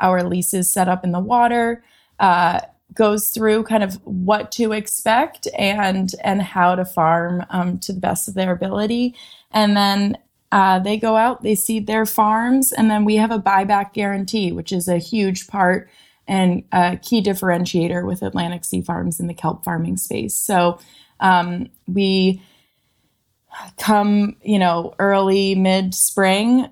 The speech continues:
set up schedules. They go out, they land thousands and thousands of pounds of kelp at the dock. Liz meets them there, does a visual inspection, weighs every bag,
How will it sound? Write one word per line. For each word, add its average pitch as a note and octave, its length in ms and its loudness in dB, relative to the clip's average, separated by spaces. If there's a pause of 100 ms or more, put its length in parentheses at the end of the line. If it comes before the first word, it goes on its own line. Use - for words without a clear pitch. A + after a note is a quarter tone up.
(880)
set G3+ 280 0
up F#3+ 180 0
schedules. G3+ 720 2
They F#3+ 160 2
go F#3+ 220 0
out, G3 420 2
they F#3+ 520 0
land F#3 580 0 (340)
thousands G3 540 2
and F#3+ 140 -2
thousands F#3+ 480 2
of F#3 140 -8
pounds F#3+ 340 2
of F#3 120 -8
kelp G#3 320 2
at G3 80 -8
the G3 80 0
dock. G3+ 560 0 (160)
Liz F#3+ 500 0
meets G3+ 360 2
them G#3+ 240 0
there, G#3+ 280 2
does F#3+ 200 -2
a F#3 60 0
visual F#3 360 -2
inspection, G3 720 -2
weighs F3 320 2
every F3+ 320 0
bag, G#3 560 0